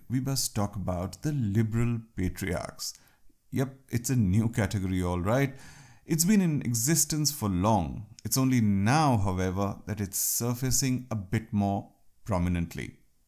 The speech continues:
These are typical well-to-do professionals, perhaps in top jobs and in prestigious organizations in positions of power, or successful businessmen, perhaps,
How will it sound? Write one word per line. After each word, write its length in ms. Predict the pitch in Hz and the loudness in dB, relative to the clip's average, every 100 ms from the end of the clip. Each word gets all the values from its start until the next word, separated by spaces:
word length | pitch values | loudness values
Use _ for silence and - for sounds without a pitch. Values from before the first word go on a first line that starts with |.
| _ _ _ - | _ _ _ -8
These 260 | 110 110 101 | 0 2 4
are 360 | 104 101 101 - - | 2 2 -2 -12 -4
typical 500 | 156 151 143 147 139 101 | -2 -2 -2 0 0 0
well-to-do 540 | 117 123 123 110 117 107 | 0 0 -2 -2 -2 -2
professionals, 720 | 101 - 101 92 104 104 107 - - - - | -6 -4 -4 -4 -2 0 -2 -8 -18 -20 -6
perhaps 360 | - 131 180 - | 0 2 2 2
in 300 | 160 135 123 - | 2 0 0 -2
top 320 | 113 98 95 | -2 -2 -4
jobs 360 | 113 117 120 | -2 -2 -2
and 120 | 113 110 | -2 0
in 140 | 107 | -2
prestigious 920 | 104 92 - 120 104 107 104 - - | -4 -4 -2 0 0 -2 -2 -6 -6
organizations 920 | 107 101 95 95 98 107 110 123 113 117 | -4 -2 0 0 0 0 -2 0 0 0
in 120 | 123 | -2
positions 600 | 120 120 160 143 147 143 | -2 -2 -2 -2 -2 -2
of 240 | 117 - | -4 -6
power, 460 | - 92 95 82 - - - - - - | 0 2 2 0 -4 -18 -20 -20 -12 -2
or 260 | 117 113 | 0 0
successful 720 | - 120 113 - 147 - 135 | 0 -2 0 -2 0 -4 -2
businessmen, 920 | 117 98 92 135 160 160 - 104 90 90 | -2 -2 -2 0 2 0 -2 -2 -2 -2
perhaps, 540 | 87 92 90 - - | -4 -2 -4 -6 -12